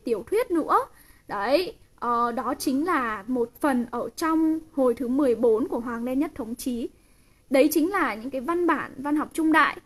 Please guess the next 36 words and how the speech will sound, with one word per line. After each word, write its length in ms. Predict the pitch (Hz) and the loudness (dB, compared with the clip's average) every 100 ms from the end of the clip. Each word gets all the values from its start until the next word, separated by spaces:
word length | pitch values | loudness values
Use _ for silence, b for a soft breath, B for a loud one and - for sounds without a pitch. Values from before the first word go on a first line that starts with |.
| _ | _
mà 120 | 247 | -6
chúng 200 | 233 220 | -6 -2
mình 140 | 254 254 | -2 -2
sẽ 140 | - | -4
học 220 | 294 302 - | -6 -6 -6
trong 300 | 294 285 277 | -2 2 4
nửa 240 | 269 196 | 4 2
đầu 260 | 226 233 226 | -2 -4 -4
kỳ 200 | 254 240 | -4 -4
một 280 | 233 226 - | -2 -4 0
nhá. 180 | 269 - - b b b b b b _ | 2 2 0 b b b b b b _
Có 120 | 285 | 2
bạn 200 | 330 302 | 4 4
nào 160 | 277 262 | 4 4
lớp 180 | 302 - | 2 0
chín, 360 | - 277 247 392 494 - | 0 0 0 -4 -6 -10
có 100 | - | -2
bạn 200 | 247 - | 0 2
nào 180 | 269 254 | 2 2
mà 80 | 247 | 0
hai 180 | 277 339 | -2 -2
K 200 | 339 349 | -2 -2
chín 260 | - 233 | -2 0
ý, 100 | 302 480 B B - | -2 -4 B B -2
chúng 200 | 294 269 | 0 2
ta 140 | 330 | 2
đã 200 | 311 - | 2 2
đọc 200 | 370 320 - | 0 0 -2
các 120 | 330 | -2
văn 160 | 330 302 | 0 0
bản 200 | 233 226 | -2 -6
này 120 | 233 | -6
trong 180 | 285 311 | -6 -6
sách 140 | 359 | -4
giáo 140 | 247 | -6
khoa 380 | - 294 285 277 | -4 0 0 0